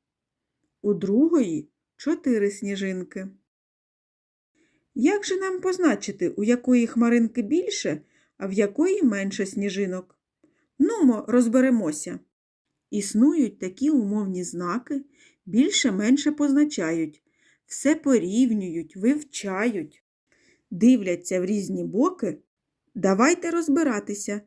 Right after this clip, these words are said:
як ними користуватися. Уявімо, що знаки більше, менше — це паща вовка. Вовк дуже голодний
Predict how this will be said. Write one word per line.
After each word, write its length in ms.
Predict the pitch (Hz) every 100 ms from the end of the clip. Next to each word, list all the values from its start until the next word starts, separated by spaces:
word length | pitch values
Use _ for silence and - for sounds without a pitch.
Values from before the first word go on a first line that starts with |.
| _ _ -
як 500 | 180 208 151 - _ 190
ними 420 | 202 349 349 190
користуватися. 1040 | - 196 226 - 302 226 196 202 - 196 196 _ _ _ _ _ _ _
Уявімо, 680 | 262 320 359 269 170 156 147 - _ -
що 240 | - 220
знаки 640 | 233 262 254 - 170 147 _ -
більше, 800 | 170 226 247 247 - 254 262 - _ _ -
менше — 760 | 220 208 190 190 - 240 240 _ _ _ -
це 180 | 208
паща 640 | 196 - 226 302 - 320 311
вовка. 720 | 202 180 175 175 - 180 180 - _ _ _ _ _ _ _ _ 180
Вовк 640 | 165 220 269 277 247 247
дуже 360 | 294 330 302 247
голодний 800 | 226 208 190 175 170 170 160